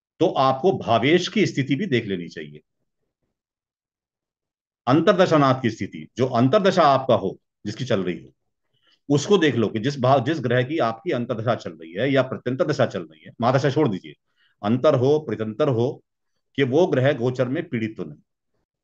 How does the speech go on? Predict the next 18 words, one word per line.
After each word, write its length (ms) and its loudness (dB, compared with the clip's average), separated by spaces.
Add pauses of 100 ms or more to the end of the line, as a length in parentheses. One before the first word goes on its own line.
(880)
ग्रह 200 2
की 120 2
अंतर्दशा 400 0
चल 140 -2
रही 180 0
है, 100 0
मान 200 -2
लिया 160 -2
बुध 220 -6
की, 180 -20 (2000)
और 100 2
बुध 240 0
आपके 300 2 (340)
अच्छा 280 0
फल 180 2
देने 220 0
वाला 220 -8
है, 60 -18